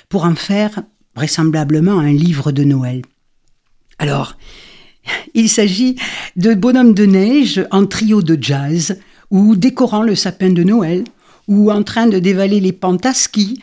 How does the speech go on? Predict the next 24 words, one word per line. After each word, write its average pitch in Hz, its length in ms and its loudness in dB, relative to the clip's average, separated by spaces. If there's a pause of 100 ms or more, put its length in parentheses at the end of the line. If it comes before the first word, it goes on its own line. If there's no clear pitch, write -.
(280)
ou 247 280 4
de 214 120 2
fumer 185 280 0
une 196 100 2
cigarette 220 540 -2
sur 156 160 -2
les 196 120 0
pistes, 180 480 -6 (380)
ou 254 220 4
de 220 100 2
construire 220 460 -2
chacun 226 340 -2
son 170 260 2
igloo, 220 380 4 (400)
ainsi 214 340 0
que 214 300 -2
le 196 140 -2
Père 156 220 -6
Noël 208 380 0
qui - 160 -8
embrasse 165 520 -2
la 151 120 -8
Mère 156 240 -6
Noël. 160 460 -4